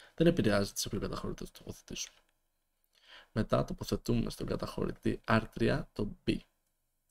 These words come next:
Οι άλλοι καταχωρητές, δηλαδή ο R ένα, R δύο και ο R τέσσερα, δεν επηρεάστηκαν. Μετά τοποθετούμε στο R δύο το δύο. Αυτό το κάνουμε, γιατί κάποια στιγμή θα χρειαστούμε να κάνουμε right shift.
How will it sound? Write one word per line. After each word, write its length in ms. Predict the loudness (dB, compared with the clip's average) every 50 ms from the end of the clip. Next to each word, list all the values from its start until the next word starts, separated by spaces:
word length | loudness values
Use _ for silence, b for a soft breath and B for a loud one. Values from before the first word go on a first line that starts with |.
| _
Οι 80 | 0 2
άλλοι 140 | 2 2 4
καταχωρητές, 760 | 2 0 -2 -2 -2 -2 -2 -2 -4 -4 -2 -2 -2 -2 -4
δηλαδή 380 | -6 -6 -6 -4 -2 -2 0
ο 180 | 2 2 2 2
R 60 | 2 2
ένα, 280 | 0 0 -2 -4 -6 _ _ _ _ -6
R 160 | -4 -4 -4 -4 -6
δύο 160 | -8 -8 -8
και 140 | -6 -6 -8
ο 40 | -8
R 60 | -8 -4
τέσσερα, 380 | -4 -4 -4 -2 -4 -6 -6 -4
δεν 140 | -2 -2 -2
επηρεάστηκαν. 680 | -2 -2 -2 -2 -2 -2 -4 -6 -8 -12 -14 -20 -20 _ _ _ _ _ _ _ _ _ -20 _ _ _ _ _ _ _ _ _ _ _ _ _ _ _ _
Μετά 140 | 0 2 4
τοποθετούμε 760 | 4 4 2 2 0 -2 -2 0 2 2 2 2 0 -2 -6 -8 -6
στο 300 | -4 -4 0 2 2 2
R 60 | 2 0 0 2
δύο 200 | 2 2 2 2
το 120 | 0 -2
δύο. 340 | -2 0 0 0 0 0 -4 _ _ _ _ _ _ _
Αυτό 240 | _ -12 -6 -4
το 100 | -4 -2
κάνουμε, 440 | -2 -2 -2 -2 -2 -4 -8 -10 -12 -12
γιατί 200 | -12 -12 -12 -8
κάποια 220 | -6 -4 -4 -4
στιγμή 280 | -4 -6 -4 -2 -2 -2
θα 100 | -2 -4
χρειαστούμε 520 | -8 -6 -4 -4 -4 -4 -2 0 0 2
να 120 | 2 0 -2
κάνουμε 540 | -2 -2 0 0 0 0 2 0 2 2 2
right 220 | 2 2 2 2 0 -2 -2
shift. 220 | -2 -4 -6 -8